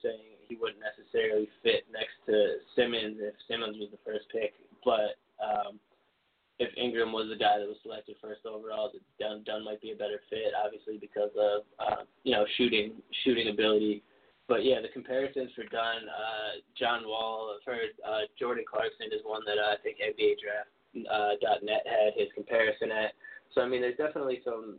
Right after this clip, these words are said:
some promise in him as a player. And, uh, you know, it, since we need to address that, you know, that kind of point guard position, it, it would be kinda nice to get a point guard or, a, you know, if, say, if Ingram was the guy,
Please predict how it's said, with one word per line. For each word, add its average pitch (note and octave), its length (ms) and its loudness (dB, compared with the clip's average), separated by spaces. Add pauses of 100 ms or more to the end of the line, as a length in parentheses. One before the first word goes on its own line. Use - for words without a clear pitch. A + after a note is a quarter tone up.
some A2 160 -2
promise A#2 500 0
in A2 100 -8
him A2 180 -6
as G#2+ 100 -4
a G#2 140 -4
player. A2+ 640 -2
And, A2 240 0
uh, G#2+ 240 2 (400)
you B2 100 2
know, A2 300 6
it, - 180 0 (720)
since C3 240 2
we C3 140 6
need B2+ 180 4
to B2 100 4
address A#2 320 4 (120)
that, A2 300 2 (280)
you B2+ 120 -6
know, A2 100 -2
that G#2+ 160 -4
kind A#2 160 -2
of - 100 -14
point A#2 220 -2
guard G#2+ 220 -2
position, A2 420 -10
it, G#2 160 -2
it A#2 100 -2
would A#2 140 -2
be B2 80 0
kinda A#2 300 4
nice A2+ 320 -2
to A2 100 -8
get A2 320 0 (160)
a A2 160 -2
point A#2 240 -2
guard G#2+ 260 0
or, G#2 120 0
a, A2 340 -6 (160)
you A#2 100 -2
know, - 140 -2
if, G2+ 120 0 (260)
say, G#2+ 260 6
if - 60 -10
Ingram A2+ 320 -2
was G#2 160 -6
the - 60 -18
guy, G#2+ 360 0